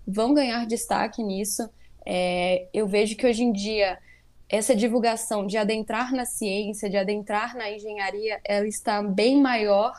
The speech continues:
do que anos atrás, principalmente com o avanço aí da internet, da tecnologia. Então, acredito que vai se expandir, esse número vai subir e vai ter mais mulheres aí na ciência, na pesquisa e na química industrial.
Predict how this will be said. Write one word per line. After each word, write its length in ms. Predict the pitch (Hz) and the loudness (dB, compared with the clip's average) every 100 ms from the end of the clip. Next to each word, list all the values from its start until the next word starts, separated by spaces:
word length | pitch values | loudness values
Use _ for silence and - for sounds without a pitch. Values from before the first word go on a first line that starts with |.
| 254 | -4
do 120 | 226 | -4
que 160 | 226 233 | -2 -2
anos 440 | 202 202 220 214 | 0 -2 -4 -8
atrás, 640 | 202 - 196 175 254 - - - - - | -8 -6 -4 -4 -4 -8 -12 -20 -20 -8
principalmente 580 | - 247 247 240 233 - | -2 -2 0 -2 -2 -4
com 140 | 233 214 | -4 -2
o 20 | |
avanço 560 | 208 202 208 208 - | -2 -2 -4 -6 -4
aí 260 | 202 196 190 - - | -2 -2 -6 -12 -6
da 180 | 190 208 | 2 2
internet, 720 | 226 233 196 202 180 202 - | 2 -4 -4 -4 -4 -6 -4
da 160 | 196 202 | -4 -2
tecnologia. 840 | 202 208 214 196 185 185 185 220 - - - - _ | -4 -6 -6 -4 -4 -4 -6 -6 -10 -20 -20 -20 _
Então, 680 | 240 240 - 214 220 240 254 - | -4 -2 -2 -2 -2 -4 -6 -6
acredito 600 | 208 247 220 214 214 - | -4 0 0 0 -6 -6
que 160 | 226 | -4
vai 240 | 202 208 233 | 0 0 0
se 100 | 240 | -4
expandir, 640 | - 240 233 196 202 214 | -2 0 0 -2 0 -2
esse 180 | 214 220 | -2 -4
número 260 | 214 208 | -2 -2
vai 240 | 196 202 233 | 0 0 0
subir 540 | - 254 214 208 240 - | -2 -2 0 -2 -4 -6
e 80 | 220 | -4
vai 140 | 214 | -2
ter 400 | 214 233 220 214 - | -2 -2 -2 -6 -8
mais 360 | 208 208 240 247 | -4 0 0 0
mulheres 540 | 247 220 190 202 202 | 0 2 0 -2 -4
aí 220 | 214 196 | -2 -2
na 160 | 196 196 | -4 -8
ciência, 560 | - 220 196 190 - | -6 -2 -2 -4 -6
na 140 | 202 185 | -6 -6
pesquisa 680 | 208 202 - 185 185 196 180 | -6 -8 -6 -6 -4 -6 -6
e 100 | - 202 | -4 -4
na 120 | 214 | -4
química 440 | - 202 196 - | -4 -4 -4 -6
industrial. 580 | 190 190 - - 202 | -8 -8 -10 -8 -8